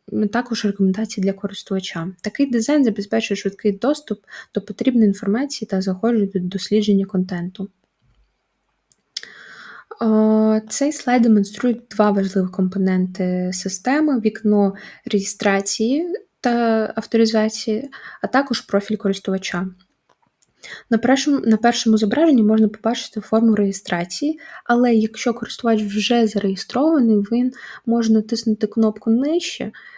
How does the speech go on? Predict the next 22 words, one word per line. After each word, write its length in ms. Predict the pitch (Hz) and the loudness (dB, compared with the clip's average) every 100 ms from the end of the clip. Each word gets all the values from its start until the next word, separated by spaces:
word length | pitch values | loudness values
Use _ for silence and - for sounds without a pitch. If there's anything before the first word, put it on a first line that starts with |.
| - _ | -20 _
е, 220 | 202 196 | -2 -2
що 180 | 196 214 | -2 0
він 220 | 226 233 | 4 4
має 800 | 220 226 240 220 214 208 202 196 - | 4 4 2 2 2 2 0 -2 -4
вже 240 | 196 208 | -2 -2
аккаунт, 500 | 208 - 190 185 185 | -4 -4 -2 0 -2
та 340 | 214 269 277 254 | -2 0 0 -2
за, 320 | 233 220 214 | -2 -2 -2
ем, 400 | 214 208 208 208 202 | -4 -6 -6 -8 -4
та 80 | 262 | -2
авторизуватись. 1000 | 247 - 208 202 196 175 - - - _ _ _ _ - - - - - - | -2 0 0 0 -4 -6 -8 -14 -14 _ _ _ _ -20 -20 -20 -18 -18 -18
А 300 | - 220 214 | -4 0 2
на 120 | 220 226 | 2 2
другому 320 | 311 311 285 | 0 0 0
зображенні, 640 | 277 262 254 254 247 247 240 - - 220 | 0 0 0 2 0 -2 -6 -20 -6 -2
е, 60 | |
можна 300 | 214 220 208 | 2 2 2
побачити, 680 | 208 208 269 277 214 - 220 | 0 -2 0 -2 -6 -4 0
е, 1080 | 214 208 202 202 196 - - 202 196 196 190 | 2 2 2 2 0 -2 -2 0 0 0 0
детальну 640 | 190 180 - 233 240 220 | 0 -2 0 2 4 4
інформацію 640 | 202 - 196 196 202 - 196 | 4 0 -2 -2 -2 -6 -6
про 540 | - 185 185 185 185 | -4 -2 -2 -2 -4